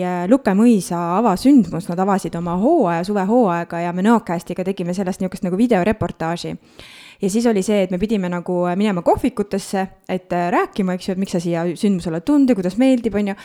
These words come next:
ja samas ka nagu külalistega või noh, pu-, no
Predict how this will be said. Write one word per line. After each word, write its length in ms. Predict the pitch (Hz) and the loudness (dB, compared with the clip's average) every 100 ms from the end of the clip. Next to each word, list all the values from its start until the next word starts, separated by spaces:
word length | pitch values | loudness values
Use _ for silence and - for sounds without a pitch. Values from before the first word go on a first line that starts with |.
| - | -8
ja 80 | 175 | 0
samas 240 | 226 233 | 2 2
ka 80 | - | 0
nagu 160 | 180 175 | -6 0
külalistega 1040 | 233 226 170 - 165 165 170 160 160 156 90 | 2 2 0 -6 -10 -6 -4 -4 -6 -8 -6
või 80 | 185 | -2
noh, 80 | 202 | -2
pu-, 200 | - - - - - | -2 -10 -12 -18 -14
no 100 | - | -8